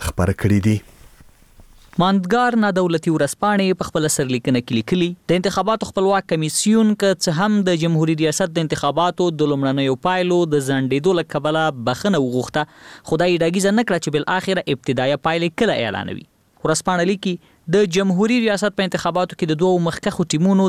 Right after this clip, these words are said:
Speaker 2: د بری اعلان د یو شمیر نوماندانو اندېښنه راپورته کړې چې هڅه کوي د ټاکنو د پایلو په اعلان کې ځنډ راولي،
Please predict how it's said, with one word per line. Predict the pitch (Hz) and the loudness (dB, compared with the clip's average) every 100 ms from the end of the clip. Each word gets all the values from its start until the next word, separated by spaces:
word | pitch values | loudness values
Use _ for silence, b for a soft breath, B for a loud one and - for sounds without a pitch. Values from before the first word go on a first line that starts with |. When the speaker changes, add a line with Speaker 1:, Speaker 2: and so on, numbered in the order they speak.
| 147 | 0
Speaker 2:
د | 139 | 0
بری | 147 151 151 | 0 0 0
اعلان | 151 202 208 180 | 0 0 0 2
د | |
یو | 165 156 | 2 2
شمیر | - 151 | 0 0
نوماندانو | 147 139 135 143 170 160 | 2 2 2 0 0 0
اندېښنه | 147 143 - 202 | 0 0 0 0
راپورته | 175 170 160 160 | 0 -2 -2 -2
کړې | 160 151 | -2 -2
چې | 147 202 | 0 -2
هڅه | 214 170 160 | -2 -2 -2
کوي | 156 165 B B B - | -2 -4 B B B -4
د | 156 165 | 0 0
ټاکنو | 156 202 196 170 | -2 -2 0 0
د | 156 | -2
پایلو | 185 185 170 160 | -2 0 -2 -2
په | 147 | -2
اعلان | 160 160 | -2 -2
کې | 135 127 | -4 0
ځنډ | 180 196 123 | 0 0 -2
راولي، | 87 92 90 | -2 -6 -12